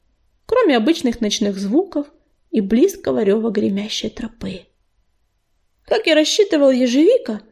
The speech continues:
жуткая вонь чудовищ полностью поглощала все другие запахи. И всё же молодому коту было не по себе при мысли,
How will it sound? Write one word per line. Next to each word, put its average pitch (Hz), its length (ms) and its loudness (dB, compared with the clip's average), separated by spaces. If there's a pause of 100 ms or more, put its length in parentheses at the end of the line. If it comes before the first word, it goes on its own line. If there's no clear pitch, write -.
(260)
жуткая 370 600 2
вонь 349 300 4
чудовищ 294 760 0
полностью 302 540 2
поглощала 226 680 0
все - 300 -2
другие 262 460 0
запахи. 214 720 -6 (1200)
И - 140 -8
всё - 320 -2
же 359 100 4
молодому 285 500 4
коту 285 320 -2
было 269 240 2
не 247 180 4
по 262 140 -8
себе 247 420 -2
при 180 180 -8
мысли, 202 600 -4